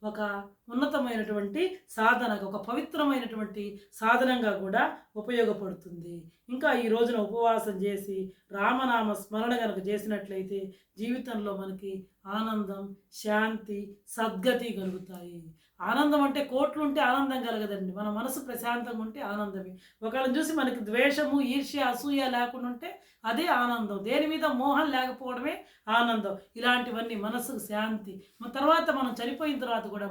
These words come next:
మంచి సద్గతి కలుగుతుంది, విష్ణులోక ప్రాప్తి కలుగుతుందని చెప్పారు కదా. ఇవన్నీ కూడా ఈ రామ ఏకాదశి వ్రతాన్ని ఆచరించడం వల్ల కలిగేటువంటి ఫలితాలు. ఇది రామ ఏకాదశి వ్రతాన్ని మనం ఆచరించడం వల్ల మనకి అందించేటువంటి ప్రతి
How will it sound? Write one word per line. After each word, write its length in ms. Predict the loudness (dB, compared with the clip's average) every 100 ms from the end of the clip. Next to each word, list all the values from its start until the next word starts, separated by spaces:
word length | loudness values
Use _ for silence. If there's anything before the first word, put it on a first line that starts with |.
| -4
మంచి 320 | -4 -6 -6 -6 -8 -12 -2
సద్గతి 380 | 0 2 2 0
కలుగుతుంది, 360 | -4 -4 -6 -6
విష్ణులోక 400 | -4 2 4 2 0
ప్రాప్తి 340 | 0 -2 -2 -6
కలుగుతుందని 340 | -4 -4 -4
చెప్పారు 280 | -4 -6 -6
కదా. 140 | -6 -10 -12 _ -4
ఇవన్నీ 300 | 2 4 4 2
కూడా 200 | 0 0 -2 -8 _ -4
ఈ 40 | 0
రామ 200 | 2 2 0 -2
ఏకాదశి 460 | -2 -6 -6 -10 -10
వ్రతాన్ని 420 | -10 -6 -4 -4 -6
ఆచరించడం 640 | -6 -6 -6 -6 -8 -8 -6
వల్ల 180 | -4 -2 -4 -8 _ -4
కలిగేటువంటి 680 | 0 0 -2 -4 -6 -4 -6 -6 -12 -4
ఫలితాలు. 600 | -2 -2 -4 -4 -2 -4 -8 -12 -4
ఇది 120 | 0 2 4
రామ 200 | 2 2 2
ఏకాదశి 520 | 2 0 -2 -2 -6 -6
వ్రతాన్ని 400 | -6 -4 -2 0 -2
మనం 140 | -4 -2
ఆచరించడం 480 | -2 -2 -4 -6 -6 -4
వల్ల 180 | -2 -4 -6 -12 _ -4
మనకి 220 | -2 0 -2
అందించేటువంటి 800 | 0 0 0 -2 -2 -4 -6 -8 -10 -8
ప్రతి 200 | -2